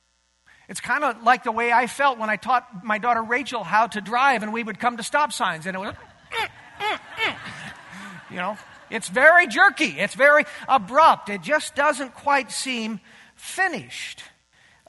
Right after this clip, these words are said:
But that's the way the Lord ended the prayer. So I want to talk about that. There's not even an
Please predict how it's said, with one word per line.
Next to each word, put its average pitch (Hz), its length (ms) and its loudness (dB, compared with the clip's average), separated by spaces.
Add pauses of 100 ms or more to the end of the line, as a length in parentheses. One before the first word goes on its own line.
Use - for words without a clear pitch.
(400)
But 202 180 -6
that's 277 480 2
the 269 80 -10
way 226 400 -2
the 196 160 -10
Lord 202 480 -4 (160)
ended 220 420 -8 (100)
the 240 60 -14
prayer. 151 540 -6 (140)
So 247 200 2
I 240 140 6
want 294 200 0
to - 60 -14
talk 262 220 2
about 202 260 2
that. 175 100 -10
There's 190 140 -10
not 247 200 2
even 233 200 -6
an 214 80 -10